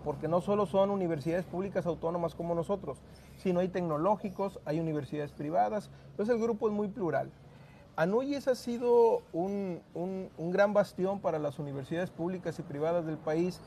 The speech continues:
porque nos aglutina, nos agrupa y también, eh, decirlo, Max, nos defiende. Eh,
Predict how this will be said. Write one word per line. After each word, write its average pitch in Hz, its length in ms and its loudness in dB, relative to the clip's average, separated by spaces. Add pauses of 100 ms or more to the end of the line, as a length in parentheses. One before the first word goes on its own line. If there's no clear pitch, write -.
(360)
porque 170 320 4
nos 170 440 0
aglutina, 190 760 2
nos 151 340 -2
agrupa 208 580 6 (760)
y 175 80 2
también, 196 640 6
eh, 170 120 -4
decirlo, 190 440 0
Max, 226 380 2
nos 170 220 6
defiende. 190 520 2 (260)
Eh, 151 220 -2